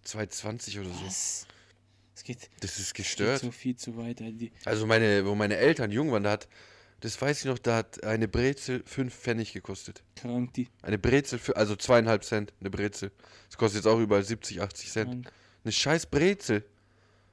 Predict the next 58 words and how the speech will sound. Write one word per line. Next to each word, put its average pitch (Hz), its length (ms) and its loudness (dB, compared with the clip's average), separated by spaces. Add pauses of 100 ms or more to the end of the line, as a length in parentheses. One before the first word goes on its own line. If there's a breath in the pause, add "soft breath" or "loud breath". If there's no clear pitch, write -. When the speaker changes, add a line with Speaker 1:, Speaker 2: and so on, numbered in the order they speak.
(140 soft breath)
Speaker 1:
Normal 127 260 4
musst 131 200 0
du 110 40 -10
die 110 260 4
Bäckereien 107 540 -2
irgendwie 107 240 -4
Strafe 98 440 -4
zahlen 90 280 -6
Speaker 2:
Die 90 80 -6
Speaker 1:
lassen. 127 100 -4
Speaker 2:
Inflation 139 640 -2
kickt. - 360 -2
Speaker 1:
Das 101 100 -6
ist 98 140 -12
so 107 80 0
Speaker 2:
Die 107 40 4
Speaker 1:
unverschämt. 131 400 2
Speaker 2:
Inflation 131 560 0
kickt, 139 280 -2
Speaker 1:
Da 127 120 6
geh 120 120 6
ich, 120 80 4
Speaker 2:
Johannes. - 200 -8 (640 soft breath)
Speaker 1:
ich, 110 180 -10 (160)
ich 104 120 -6
denk's 120 240 2
mir 113 60 0
so 107 100 -2
voll 113 180 2
oft 123 200 0
bei 104 120 2
der 98 140 2
Arbeit, 113 340 -2
ja, 98 140 0
okay, - 180 -4
jetzt 104 140 -4
geh 110 80 -4
ich 101 100 -6
kurz - 220 -12
zum 107 120 -6
Bäcker 117 300 -2 (100)
und 95 140 -6
dann 104 180 -2 (280 loud breath)
zahle 123 240 2
ich 117 160 -6
immer, 143 380 2
wenn 110 240 -4
ich 104 100 -10
mit 101 140 -16
Kaffee 123 280 -4
und 110 120 -4
so 107 80 -8
weiter 110 200 -6
mach, 110 180 -10 (340 loud breath)
dann 110 120 -8
zahle 131 200 2
ich - 120 -4
immer, 180 320 6